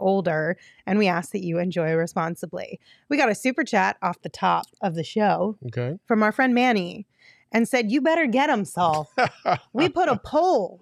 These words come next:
Speaker 1: in the chat off the top of the show,
Speaker 2: We
Speaker 1: and
Speaker 2: did.
Speaker 1: ninety-one percent of the voters, they wanted you to overreact to this game
Speaker 2: <laughs>
Speaker 1: because the Phoenix Suns got their butts whooped by the Boston Celtics, one twenty-five to ninety-eight. The floor is yours, Saul Bookman.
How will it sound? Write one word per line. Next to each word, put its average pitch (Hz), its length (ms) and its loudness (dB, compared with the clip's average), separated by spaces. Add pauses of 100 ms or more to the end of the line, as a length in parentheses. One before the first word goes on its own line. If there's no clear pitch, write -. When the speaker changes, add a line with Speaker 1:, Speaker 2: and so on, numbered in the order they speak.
(120)
Speaker 1:
in 240 140 2
the 202 100 2
chat 190 440 0
off 190 200 0
the 190 80 -4
top 196 260 -2
of 180 60 -4
the 170 80 0
show, 185 340 -2
Speaker 2:
We - 100 -2
Speaker 1:
and 208 140 -2
Speaker 2:
did. 226 100 0
Speaker 1:
ninety-one 320 720 0
percent 302 380 0
of 269 60 -2
the 233 100 0
voters, 226 560 0
they 220 180 0
wanted 233 420 -2
you 208 140 -10
to - 180 -4
overreact 180 640 -2 (160)
to 208 100 0
this 175 240 0
game 185 400 0 (180)
Speaker 2:
<laughs> - 180 -8
Speaker 1:
because 262 220 2
the 311 80 2
Phoenix 339 420 2
Suns 294 320 2
got 269 220 0
their 320 160 2
butts 277 320 0
whooped 220 520 -2
by 208 180 2
the 196 80 0
Boston 196 420 2
Celtics, 190 500 0
one 214 380 2
twenty-five 226 680 2
to 226 160 -4
ninety-eight. 180 1000 -4 (540)
The 220 80 0
floor 190 400 0
is 185 180 -2
yours, 170 380 -4
Saul 170 240 2
Bookman. 156 500 -6